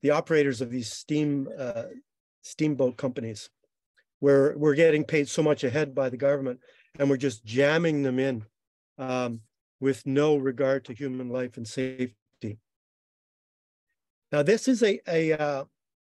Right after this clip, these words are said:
an illustration drawn in eighteen forty-five to show you what downtown, uh, Bytown looked like. The red arrow shows the location where the migrants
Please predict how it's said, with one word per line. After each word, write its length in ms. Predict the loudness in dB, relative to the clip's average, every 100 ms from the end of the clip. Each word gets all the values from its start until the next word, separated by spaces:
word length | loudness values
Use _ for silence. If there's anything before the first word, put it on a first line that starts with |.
| _ _ _ _ -4
an 120 | 4
illustration 1080 | 4 4 -2 0 0 0 -2 -2 -4 -8 -18 _ -6
drawn 340 | -2 0 -2
in 120 | -2
eighteen 320 | -4 -6 -8
forty-five 840 | -4 -4 -4 -8 -6 -6 -4 -4 -6
to 100 | -14
show 320 | -10 -2 -2
you 180 | 0 -2
what 240 | -2 -6 -4
downtown, 840 | -4 -4 -8 -10 -8 -6 -6 -10 -14 -18 _ _ _ _ _ -8
uh, 320 | -4 -2 -4 -8 _ _ _ 0
Bytown 380 | 0 2 2 2
looked 180 | 2
like. 160 | 0 2
The 100 | 2
red 280 | 4 2 4
arrow 280 | 4 4 2
shows 580 | 0 0 2 0 -6 -20 _ _ _ _ -2
the 60 |
location 640 | 0 0 0 -4 -4 -8 -4
where 180 | -2 -2
the 240 | -4 -8 -10 _ _ -6
migrants 800 | -2 -2 -2 -2 -4 -8 -18